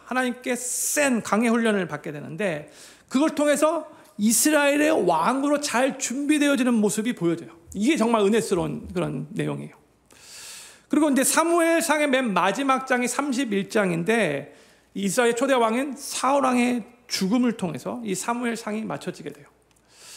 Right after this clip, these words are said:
어, 이게 짧은 사무엘상 구조인데 그러면 이 사무엘상은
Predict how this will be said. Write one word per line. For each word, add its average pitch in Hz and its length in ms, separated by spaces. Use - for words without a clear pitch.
어, 143 280
이게 214 100
짧은 285 360
사무엘상 262 500
구조인데 156 800
그러면 214 280
이 202 120
사무엘상은 262 720